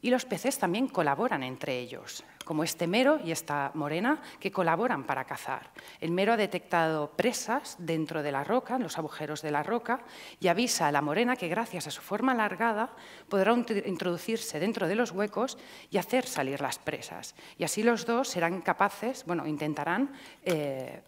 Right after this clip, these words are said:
eh, cazar las presas. Este comportamiento de colaborar entre especies es muy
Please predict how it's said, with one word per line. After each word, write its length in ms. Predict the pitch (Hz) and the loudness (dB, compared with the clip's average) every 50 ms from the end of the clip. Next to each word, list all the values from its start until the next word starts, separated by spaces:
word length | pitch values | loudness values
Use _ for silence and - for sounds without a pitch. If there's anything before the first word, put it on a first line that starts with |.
| - - - - | -20 -12 -6 -4
eh, 200 | 170 156 143 - | -2 -2 -2 -2
cazar 360 | - 165 - - 190 160 151 | -4 -4 0 2 2 2 2
las 180 | 151 127 - | -2 -4 -6
presas. 560 | - - - 135 - - - - - - - - - - - - - - - - - - | -8 -10 -10 -8 -8 -10 -12 -14 -16 -18 -20 -20 -20 -20 -20 -20 -20 -20 -20 -20 -14 -12
Este 160 | - - 285 - | -4 -2 2 2
comportamiento 880 | 277 262 - 247 233 - 214 196 185 190 208 226 - - 294 330 - - - - - - - | 2 2 4 2 2 4 4 2 4 2 2 2 2 4 4 2 2 -2 -10 -16 -18 -8 -6
de 80 | 190 - | 0 2
colaborar 380 | 190 180 170 156 165 165 180 | 4 4 4 4 4 4 4
entre 200 | 226 247 226 - | 4 2 2 -2
especies 560 | 190 - - - 220 208 - 262 269 262 269 - | -4 -6 -4 -6 -6 -2 0 0 0 0 0 -2
es 220 | - 190 156 - | -4 -4 -4 -2
muy 480 | 156 196 202 214 226 233 220 196 - - | 0 2 4 6 6 6 6 4 0 -4